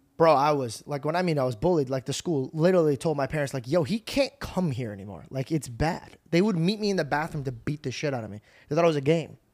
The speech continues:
And by the way, I thought I was, and this is sick, and they're, they're gonna think I'm joking,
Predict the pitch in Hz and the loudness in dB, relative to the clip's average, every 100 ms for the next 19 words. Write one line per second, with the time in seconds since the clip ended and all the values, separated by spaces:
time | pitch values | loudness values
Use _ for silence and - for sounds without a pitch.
0 | - 147 175 170 170 139 147 170 175 165 | -4 2 4 4 4 2 0 0 2 2
1 | 180 170 - 180 180 175 202 220 - - | 2 0 -2 -2 0 0 0 -2 0 2
2 | 214 - - 160 160 160 208 185 208 170 | 2 0 -4 0 0 0 -2 -2 -2 -2
3 | 131 175 180 147 | 2 2 2 -4